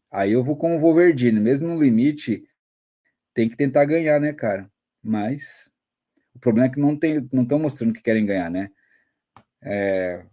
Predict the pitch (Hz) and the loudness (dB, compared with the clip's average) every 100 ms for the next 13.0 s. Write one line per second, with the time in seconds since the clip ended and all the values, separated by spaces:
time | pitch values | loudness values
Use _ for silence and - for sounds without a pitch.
0 | 113 _ _ 101 98 98 - 104 101 - | _ _ _ -6 -6 -8 -6 -8 -6 -2
1 | 107 110 - 117 78 95 98 98 - 104 | -2 -2 -6 -14 -10 -8 -8 -10 -8 -6
2 | 107 104 92 95 90 98 90 95 - 95 | -6 -10 -4 -2 0 -2 -2 -6 -8 -10
3 | 90 - 107 110 110 _ _ _ _ _ | -10 -6 -2 -2 -6 _ _ _ _ _
4 | - 98 95 104 107 - 104 104 101 - | -6 -4 -2 0 -2 -2 -2 0 -2 -6
5 | 104 101 98 98 92 98 101 110 113 113 | -8 -8 -8 -10 -4 -2 -2 -4 -4 -8
6 | - 117 104 101 _ _ _ - 117 127 | 0 2 2 -2 _ _ _ -8 0 2
7 | 123 120 101 90 90 104 107 113 110 - | 2 2 2 0 -2 -4 -2 -2 -2 -6
8 | 110 113 101 - 101 104 107 101 107 104 | -6 -4 -6 -6 -8 -6 -4 0 0 0
9 | 95 98 101 107 107 101 - 95 92 87 | 0 -2 -2 -2 -4 -4 -6 -4 -4 -8
10 | _ _ - 101 98 107 - 107 107 92 | _ _ -14 -4 -2 -2 -2 -2 -2 -2
11 | 92 113 120 127 104 98 101 92 - - | -4 -2 0 -2 -2 -2 -2 -4 -10 -6
12 | 101 95 98 104 - 101 95 - 90 | -4 -2 -2 -4 -6 -6 -8 -10 -14